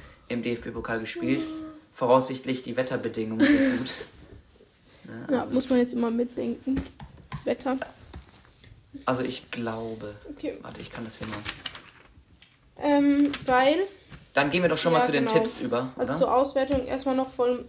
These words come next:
Speaker 2: das letzte Mal haben wir ja Deutschland
Speaker 1: Ja.
Speaker 2: gegen die Türkei getippt und, äh, wir bekommen beide einfach keinen Punkt, weil wir haben beide für Deutschland getippt. Drei zu null habe ich getippt, du hast gesagt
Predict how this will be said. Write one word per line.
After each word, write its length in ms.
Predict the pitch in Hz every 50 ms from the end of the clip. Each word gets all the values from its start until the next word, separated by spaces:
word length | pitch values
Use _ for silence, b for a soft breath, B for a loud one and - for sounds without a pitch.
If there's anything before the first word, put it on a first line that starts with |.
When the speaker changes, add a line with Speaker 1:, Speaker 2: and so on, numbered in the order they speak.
| -
Speaker 2:
das 140 | - 269 262
letzte 220 | 269 254 254 - 269
Mal 80 | 262
haben 120 | 262 247 247
wir 80 | 247 240
ja 240 | 247 247 247 b b b b b b b b b b - - - - -
Deutschland 640 | - 277 285 311 311 - - - 302 285 277 277 269
Speaker 1:
Ja. 60 | -
Speaker 2:
gegen 200 | 285 277 269 269
die 120 | 269 269
Türkei 480 | - - 285 277 277 - - 277 285 294
getippt 680 | 294 311 311 - - 320 330 320 - - - - - - - - _ -
und, 320 | - 269 277 262 262 254 - - - - -
äh, 220 | - - - 240 - - - - - - -
wir 140 | 285 269
bekommen 360 | 269 247 - 277 269 254 226 226
beide 220 | 240 247 247 220
einfach 260 | 233 240 - 233 -
keinen 220 | - 220 220 220 -
Punkt, 260 | 233 254 285 285 240
weil 160 | 214 208 196
wir 80 | 214 214
haben 180 | 208 214 202
beide 240 | 208 208 208 208 214
für 240 | - - - 240 247
Deutschland 380 | 233 233 226 240 247 - 240 233
getippt. 380 | 240 - - 247 254 - -
Drei 220 | - 214 220 226 240
zu 160 | 247 - 254
null 100 | 247 233
habe 100 | 208 214
ich 100 | 240 - -
getippt, 240 | 233 - 247 220 240
du 40 |
hast 140 | 240 240 -
gesagt 160 | 233 220 220